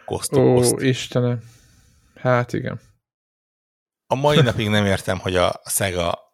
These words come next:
Speaker 1: miért nem csinál egy, <clears throat> még csak
Speaker 2: Hát
Speaker 1: azt
Speaker 2: tól-,
Speaker 1: sem, ne-, nem azt mondom, hogy csinálni egy új játékot.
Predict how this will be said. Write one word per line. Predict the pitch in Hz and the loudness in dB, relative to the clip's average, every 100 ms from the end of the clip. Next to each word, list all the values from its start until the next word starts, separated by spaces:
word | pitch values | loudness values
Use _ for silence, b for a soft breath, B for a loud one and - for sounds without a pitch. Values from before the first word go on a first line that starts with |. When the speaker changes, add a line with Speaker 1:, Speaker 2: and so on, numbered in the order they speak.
| _ | _
Speaker 1:
miért | 110 92 87 | -4 -2 -2
nem | 90 82 | -4 -6
csinál | - 90 85 85 | -6 -4 -4 -2
egy, | 87 87 - - _ _ | -4 -6 -10 -20 _ _
<clears throat> | - 139 | -6 -2
még | 151 | -2
csak | - 196 | 0 2
Speaker 2:
Hát | 202 | 4
Speaker 1:
azt | 151 | 4
Speaker 2:
tól-, | |
Speaker 1:
sem, | 143 - 156 | 2 -2 -6
ne-, | 165 | -2
nem | 185 202 | 0 2
azt | 160 | 2
mondom, | 131 117 | 2 0
hogy | 107 | 0
csinálni | - 104 95 | -2 0 -2
egy | 95 | -2
új | 92 | 0
játékot. | 90 87 - - 85 | 0 -2 -4 -4 -6